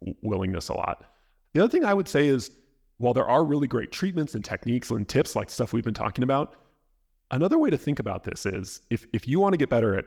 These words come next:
at being willing to have emotions, you're probably thinking in context of, "When I get super anxious, how can I get better at being willing to be anxious in those big moments when it's really hard?" And that is the goal. That's what you wanna work up to, right? But in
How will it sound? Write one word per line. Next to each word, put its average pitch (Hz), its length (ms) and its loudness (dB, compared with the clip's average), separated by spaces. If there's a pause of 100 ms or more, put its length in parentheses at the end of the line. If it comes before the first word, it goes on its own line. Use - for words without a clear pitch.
at 101 300 -4
being 107 280 0
willing 123 460 0
to 110 120 -2
have 107 220 -2
emotions, 101 480 -4
you're 123 80 -2
probably 202 300 2
thinking 123 300 2
in 107 80 -2
context - 580 -8
of, 101 320 -6 (200)
"When 117 120 0
I 117 60 4
get 113 180 -2
super 135 420 -2
anxious, 101 420 -4
how 110 160 -2
can 127 120 2
I 123 60 2
get 120 140 0
better 107 220 0
at 101 60 -2
being 104 240 -2
willing 101 380 0
to - 100 -14
be - 340 -4 (400)
anxious - 380 -6
in 101 80 0
those 101 180 2
big 113 220 0
moments 95 320 -2
when 101 80 -2
it's - 140 -8
really - 180 -6
hard?" - 280 -8 (500)
And 127 140 2
that 151 140 2
is 254 160 2
the 135 80 2
goal. 123 240 2
That's 113 200 -2
what 170 100 -4
you 139 80 2
wanna 123 180 0
work 107 300 -4
up 107 180 -8
to, - 120 -8 (300)
right? - 200 -4 (560)
But 175 260 4
in 120 100 2